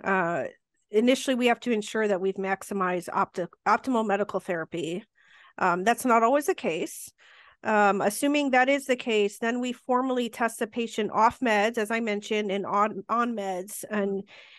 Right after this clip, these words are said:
assess their, uh, motor response to dopaminergic therapy.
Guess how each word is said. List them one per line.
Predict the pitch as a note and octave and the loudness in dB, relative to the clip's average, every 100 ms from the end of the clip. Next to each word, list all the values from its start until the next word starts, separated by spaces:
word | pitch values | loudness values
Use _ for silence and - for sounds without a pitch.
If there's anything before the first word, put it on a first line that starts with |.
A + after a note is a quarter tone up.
| - | -8
assess | A3 A3 - C4 C4 - | -2 0 4 4 4 2
their, | A#3+ A3+ G#3+ G#3 F#3 - | 4 4 4 4 2 0
uh, | G3 F3 | 0 0
motor | G#3 B3 C4+ | 2 2 4
response | C#4 B3 - A3 G#3+ - | 2 0 -2 -4 -4 -4
to | G#3 | -4
dopaminergic | G#3+ G#3 G#3 G3 F#3+ E3+ - | -4 -2 -2 0 -2 -4 -6
therapy. | E3 D#3+ A2 - | -6 -6 -8 -8